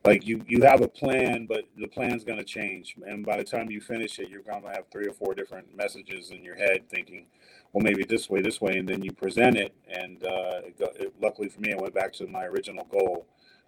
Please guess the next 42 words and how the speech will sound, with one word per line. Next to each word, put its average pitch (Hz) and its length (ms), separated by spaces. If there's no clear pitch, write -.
uh, 85 320
of 90 120
being 95 180
accountability 92 760
and, 85 200
and 85 240
owning 92 260
your 87 200
own 85 100
stuff. - 360
So, 90 320
uh, 87 340
but 98 140
it's, 120 220
it 120 180
is 113 260
a 110 100
process, 110 560
but 98 180
you 101 220
are, 101 260
I 127 160
would, 131 280
I 131 180
would 120 160
encourage 123 440
anyone, 104 440
even 143 160
if 160 120
you 139 60
don't 113 180
publish 101 380
it, 80 160
uh, 87 320
even 151 180
if - 60
you 147 60
write 127 120
an 104 80
op-ed 113 400
on 92 120
yourself, 85 460